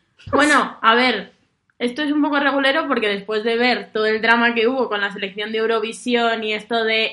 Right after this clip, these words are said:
el jurado que eligió las canciones y todas estas sorpresas que hemos visto últimamente, pues no sé hasta qué punto las canciones se eligieron justamente o se eligieron las canciones más apropiadas para el festival.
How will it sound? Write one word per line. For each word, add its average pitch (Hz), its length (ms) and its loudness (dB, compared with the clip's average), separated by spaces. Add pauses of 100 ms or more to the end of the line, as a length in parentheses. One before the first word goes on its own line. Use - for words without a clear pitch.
el 226 100 -2
jurado 226 640 2
que 226 120 -4
eligió 220 360 -4
las 226 220 -4
canciones 226 1080 -2
y 226 100 -6
todas 226 160 0
estas 254 280 -4
sorpresas 233 680 -4
que 226 100 -10
hemos 220 220 -8
visto 226 420 -4
últimamente, 220 920 -4 (720)
pues 247 160 0
no 254 140 2
sé 285 100 2
hasta 311 180 2
qué 311 120 0
punto 254 960 2 (200)
las 233 200 -2
canciones 233 400 0
se 254 60 -2
eligieron 226 360 -2
justamente 226 480 -2
o 220 60 -2
se 233 80 -4
eligieron 226 340 -2
las 220 220 -2
canciones 214 1120 -4
más 214 220 -6
apropiadas 202 560 -2
para 190 160 -4
el 190 80 -6
festival. 196 720 -8